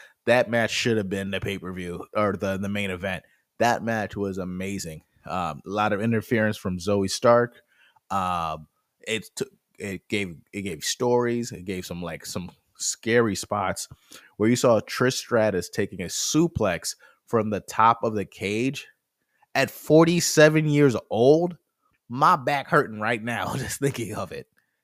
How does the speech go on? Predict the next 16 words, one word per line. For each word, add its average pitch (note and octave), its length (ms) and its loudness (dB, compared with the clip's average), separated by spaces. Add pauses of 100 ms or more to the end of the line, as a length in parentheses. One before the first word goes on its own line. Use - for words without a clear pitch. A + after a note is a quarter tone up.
(200)
It C#3 120 4
was D3 260 6
an B2 200 -4
amazing A#2 500 -2
match. G#2+ 340 -8 (220)
You A2+ 100 -6
saw A2+ 200 0
her G#2+ 120 -2
do G#2+ 160 -4
some G2+ 240 -8
of, F#2+ 140 -4
um, E2+ 260 -8 (220)
her, F2 300 -8
um, C#2+ 520 -10
the F2+ 100 -10
bulldog A2 720 -2